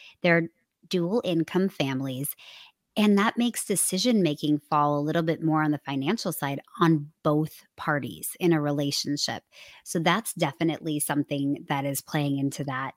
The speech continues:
The other thing we're seeing is with, like you, you said,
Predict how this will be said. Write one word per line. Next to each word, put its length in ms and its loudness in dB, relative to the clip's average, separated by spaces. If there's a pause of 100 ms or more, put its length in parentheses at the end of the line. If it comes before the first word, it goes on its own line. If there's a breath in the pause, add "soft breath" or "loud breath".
(840)
The 280 -2
other 300 2
thing 220 2
we're 120 4
seeing 440 0
is 600 -2
with, 400 -2
like 200 -2
you, 100 2 (180)
you 140 2
said, 320 2